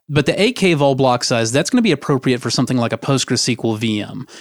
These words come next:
which uses eight K pages. It's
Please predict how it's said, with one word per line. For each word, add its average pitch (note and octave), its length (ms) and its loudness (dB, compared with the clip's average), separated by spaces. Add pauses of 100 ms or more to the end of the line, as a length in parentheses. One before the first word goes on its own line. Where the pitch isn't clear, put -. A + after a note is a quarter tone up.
(160)
which C3+ 220 2
uses B2+ 640 2
eight A#2+ 200 -2
K A#2+ 160 -2
pages. - 520 0 (580)
It's E3 200 0